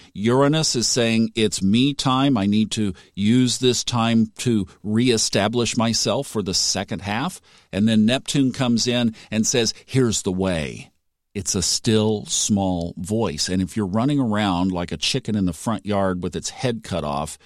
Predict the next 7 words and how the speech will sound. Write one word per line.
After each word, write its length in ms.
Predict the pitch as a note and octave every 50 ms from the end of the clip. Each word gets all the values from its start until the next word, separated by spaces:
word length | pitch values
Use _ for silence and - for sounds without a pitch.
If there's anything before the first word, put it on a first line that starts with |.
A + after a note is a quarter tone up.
| _ _ _ _ _ _
because 320 | - G2 - - A2+ G2
of 140 | F2+ F#2+ D#2+
life's 460 | F#2+ F#2+ F#2+ G2 G#2+ A2+ A2 - -
demands 680 | - - F2+ F2+ F#2+ G2+ A2+ A2 G2 E2+ E2 F2+ F2+ -
during 300 | - - F#2 F#2 G2 G2
this 220 | F#2+ F#2 F2 -
period, 500 | - - - C#3 E3 D3+ G2+ F2 F2 E2+